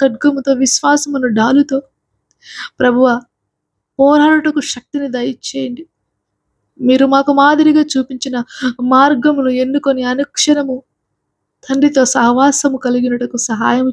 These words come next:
చేయండి ప్రభువా. వంకరగా ఉన్న ప్రతి మార్గమును తిన్ననిగా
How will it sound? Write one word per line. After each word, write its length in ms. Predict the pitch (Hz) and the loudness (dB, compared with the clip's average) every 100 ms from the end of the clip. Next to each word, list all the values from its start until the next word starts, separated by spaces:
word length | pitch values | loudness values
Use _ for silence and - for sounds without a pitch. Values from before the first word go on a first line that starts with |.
| - | -2
చేయండి 280 | 240 233 233 240 | 0 0 -2 -2
ప్రభువా. 280 | 226 233 262 _ _ _ _ _ _ - - - 247 | -2 -2 -6 _ _ _ _ _ _ -20 -18 -6 0
వంకరగా 520 | 262 294 294 285 294 285 | 2 4 4 4 2 0
ఉన్న 120 | 262 269 262 | -2 -4 -2
ప్రతి 200 | 262 262 254 | -4 -2 -2
మార్గమును 580 | 269 277 240 277 262 247 - | -2 -2 -6 -6 -4 -4 -4
తిన్ననిగా 480 | 254 277 285 262 | -4 -2 0 0